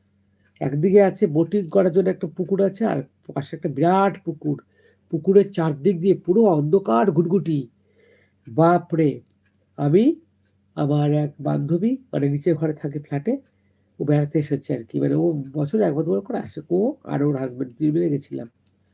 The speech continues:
আর ওর পিসি মেয়েদের পিকনিক ছিল, তারা, তারা বলেছিল ওখানে পিকনিক করা যায়, খুব সুন্দর। তা স্পটটা দেখার জন্যই গেছিলাম actually। যা সব দেখলাম, বাবা,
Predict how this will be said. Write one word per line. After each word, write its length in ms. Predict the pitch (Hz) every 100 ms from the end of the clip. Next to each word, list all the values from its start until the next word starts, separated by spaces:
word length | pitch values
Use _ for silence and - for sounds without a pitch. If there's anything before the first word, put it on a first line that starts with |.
| _ _ _ _ -
আর 160 | 151
ওর 80 | 151
পিসি 260 | 151 151 170
মেয়েদের 240 | 170 160
পিকনিক 380 | 156 175 165 175 147
ছিল, 240 | 180 180
তারা, 320 | 175 160 156
তারা 240 | 147 151 147
বলেছিল 300 | 156 151 180
ওখানে 200 | 160 151
পিকনিক 360 | 151 147 156
করা 200 | 151 151
যায়, 120 | 151
খুব 120 | 147 165
সুন্দর। 360 | - 160 185 185 _ _ _
তা 120 | 160
স্পটটা 540 | 147 - 185 185 - 233 - _ _ -
দেখার 280 | 151 - 160
জন্যই 220 | 220 285
গেছিলাম 340 | 190 - 151
actually। 500 | 131 127 - 135 120 131 _ _ _ _ _ _ _ _ _ -
যা 140 | 151
সব 320 | - 202 135
দেখলাম, 720 | 104 196 208 208 196 151 131 143 _ 151
বাবা, 280 | 139 143